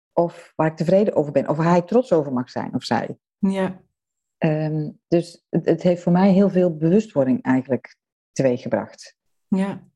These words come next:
Speaker 1: En dat is eigenlijk wat ik ook bij ouders, eh, vaak zie. Op het moment dat we het erover hebben, ja, ze weten heel veel dingen, maar brengen het niet altijd naar buiten. Op het moment dat ze zich daar bewust van zijn, gaan ze er actiever mee aan de gang.
Speaker 2: Ja,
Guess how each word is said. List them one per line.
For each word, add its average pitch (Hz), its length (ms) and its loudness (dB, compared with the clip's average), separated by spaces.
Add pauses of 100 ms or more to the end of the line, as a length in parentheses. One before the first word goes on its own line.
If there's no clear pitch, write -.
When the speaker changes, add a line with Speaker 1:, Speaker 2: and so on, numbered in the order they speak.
(160)
Speaker 1:
En 160 140 -2
dat 185 120 2
is 175 120 -2
eigenlijk 165 360 -2
wat 165 80 2
ik 160 100 -2
ook 160 100 0
bij - 100 0
ouders, 208 500 0
eh, 135 240 -2
vaak 120 280 -8
zie. - 300 -4
Op 135 60 2
het 139 120 0
moment 175 240 2
dat 170 100 2
we 170 60 2
het 165 80 -2
erover 151 260 0
hebben, 190 400 0 (340)
ja, 143 100 -6
ze 139 120 -6
weten 214 320 2
heel 139 100 -4
veel 135 120 -10
dingen, 180 320 4
maar 139 280 0 (500)
brengen 147 360 2
het 143 80 4
niet 202 160 6
altijd 131 260 -4
naar 127 100 2
buiten. 185 300 0
Op 139 60 -2
het - 20 -4
moment 165 200 -2
dat - 80 -18
ze 160 60 -8
zich 165 120 2
daar 160 120 -2
bewust 233 400 0
van 135 140 0
zijn, 123 340 0 (420)
gaan 208 100 4
ze 175 80 0
er 165 60 -6
actiever 156 380 -2
mee 135 120 -2
aan 135 100 -2
de 143 80 -2
gang. 180 340 -2 (220)
Speaker 2:
Ja, 190 380 -2